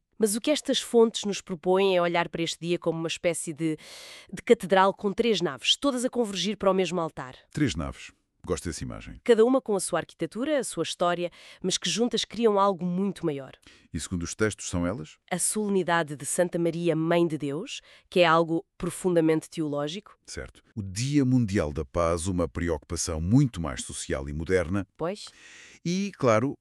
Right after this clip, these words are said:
Speaker 2: o início do ano civil, que é a nossa experiência pessoal. A nossa análise hoje é perceber como é que estas três construções não só coexistem, mas como é que se iluminam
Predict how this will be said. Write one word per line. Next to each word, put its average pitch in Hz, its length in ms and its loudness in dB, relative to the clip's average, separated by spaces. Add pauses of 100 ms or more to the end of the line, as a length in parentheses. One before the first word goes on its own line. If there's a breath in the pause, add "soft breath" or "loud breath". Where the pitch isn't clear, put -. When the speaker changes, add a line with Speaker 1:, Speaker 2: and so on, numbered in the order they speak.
Speaker 2:
o 185 120 -4
início 113 400 2
do 85 160 -2
ano 104 160 2
civil, 80 500 -4 (340 soft breath)
que 107 240 0
é 80 60 0
a 87 60 0
nossa 92 260 -2
experiência 73 600 -6
pessoal. - 480 -10 (560 loud breath)
A 156 80 0
nossa 185 300 2
análise 85 420 0
hoje 101 240 -2 (220 loud breath)
é 95 100 -2
perceber 104 400 0
como 107 180 0
é 107 80 2
que 107 140 -4
estas 98 400 -4
três 143 400 0
construções 113 800 0 (260 loud breath)
não 170 240 2
só 92 280 0
coexistem, 117 720 0 (260 loud breath)
mas 123 360 2
como 110 240 2
é 107 80 2
que - 100 -6
se 117 100 -2
iluminam 107 480 2